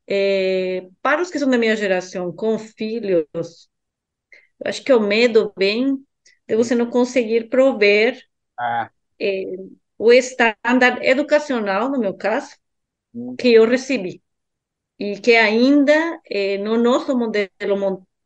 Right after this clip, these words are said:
Speaker 1: é, mental e no nosso sistema social atual, ainda a,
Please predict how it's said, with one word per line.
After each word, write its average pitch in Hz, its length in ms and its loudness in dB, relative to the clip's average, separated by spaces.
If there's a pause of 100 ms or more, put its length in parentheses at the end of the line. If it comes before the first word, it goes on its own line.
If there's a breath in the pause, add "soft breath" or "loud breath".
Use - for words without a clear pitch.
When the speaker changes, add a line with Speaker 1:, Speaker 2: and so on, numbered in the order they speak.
(300)
Speaker 1:
é, 196 140 0
mental 190 880 -4 (120)
e 196 220 -8
no 202 220 -8
nosso 226 280 -4
sistema 208 520 -6
social 190 600 -4
atual, 214 680 -4 (1040)
ainda 240 840 2
a, 185 380 -4